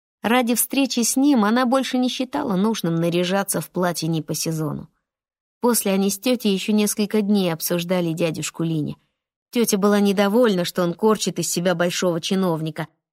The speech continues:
но маму это не смутило. Зато она удивлялась его полноте. Отрастил себе живот, как у Будды Майтреи. Сам на себя не похож.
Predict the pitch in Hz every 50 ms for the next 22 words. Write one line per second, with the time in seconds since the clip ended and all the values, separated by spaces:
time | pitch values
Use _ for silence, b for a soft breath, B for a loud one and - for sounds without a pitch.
0 | _ _ _ - 254 277 285 302 349 392 381 330 285 277 294 294 285 262 240 233
1 | 220 - 220 208 196 - - 185 180 170 170 170 b b b b b b b _
2 | _ - 208 208 226 214 220 240 233 226 226 220 220 214 214 190 214 220 208 220
3 | 233 240 240 226 220 - - 226 202 214 208 202 - 214 208 214 214 214 220 220
4 | - - 175 160 156 - _ _ _ _ _ _ _ 214 226 220 226 247 247 240
5 | - - 262 262 233 - - 233 202 220 233 220 214 240 247 294 349 349 - -
6 | - 247 226 - 226 214 190 196 247 294 262 233 220 262 254 240 247 269 269 269
7 | - - 269 262 254 208 170 160 160 165 196 B B B B B B B B -
8 | - 320 302 247 254 254 277 269 - 294 240 214 202 180 170 170 165 - 180 190
9 | 190 - - 160 180 - -